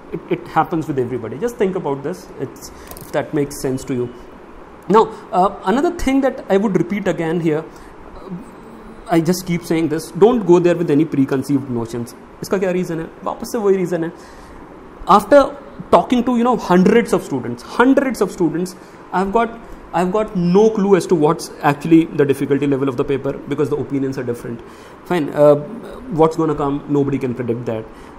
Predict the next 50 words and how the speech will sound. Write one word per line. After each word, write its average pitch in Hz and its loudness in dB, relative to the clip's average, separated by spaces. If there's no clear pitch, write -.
What 202 4
I 269 4
know 247 2
is, 262 -4
the 165 -8
good 214 2
thing 220 2
is, 240 -2
I 180 2
know 196 6
the 202 2
sequence. 180 -2
That 208 0
might 214 -2
also 165 0
ch-, 170 -12
be 170 0
changed 147 -2
next 131 -2
weekend. 120 -4
I 143 -4
mean, 135 -2
uh, 131 -4
you, 175 -6
you're 160 4
aware, 147 2
it 139 -10
ca-, 160 -4
can 170 4
happen. 117 -2
Four - 6
slots 220 0
like 190 -4
this, - -4
uh, 160 -2
what's 196 0
the 208 2
guarantee, 170 0
uh, 151 -2
um, 147 -2
they 147 4
have 139 2
given 151 4
you 160 4
that 147 2
it 151 0
will 143 2
be 147 0
like 135 0
that 127 -6